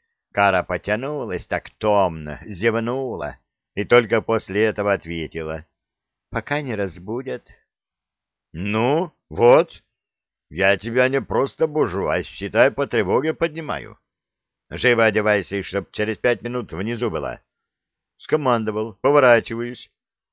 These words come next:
и только ногу над первой ступенькой занёс, как рыжая от двери. «А что это ты на меня так странно уставился?»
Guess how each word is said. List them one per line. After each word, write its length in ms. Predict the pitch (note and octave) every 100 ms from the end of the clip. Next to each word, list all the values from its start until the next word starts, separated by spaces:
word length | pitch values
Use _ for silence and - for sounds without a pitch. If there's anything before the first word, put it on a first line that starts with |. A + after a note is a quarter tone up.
| _ -
и 100 | G#2+
только 400 | F#3 G3 - C3+
ногу 500 | B2+ A2+ F#2 F#2 F2+
над 280 | G2+ A#2 -
первой 320 | A2 G2+ G2
ступенькой 540 | - A#2 G#2+ E2+ F2
занёс, 480 | F#2 E3 A3 - - -
как 180 | G2+ -
рыжая 460 | A#2+ G2+ G2 G#2
от 80 | G#2+
двери. 440 | G#2 G#2+ F2+ E2+ _ _ _ _ _ _ _ _ _ _ _ _
«А 160 | B2 B2+
что 220 | - F3+
это 340 | D#3 B2 G#2+
ты 180 | - A2
на 140 | G#2 G#2
меня 320 | G#2+ G#2 G2
так 260 | - F#2+
странно 600 | - - A2 G#2 G2 G2+
уставился?» 1000 | G#2 - - - A#2+ A#2+ D3 D3 - E3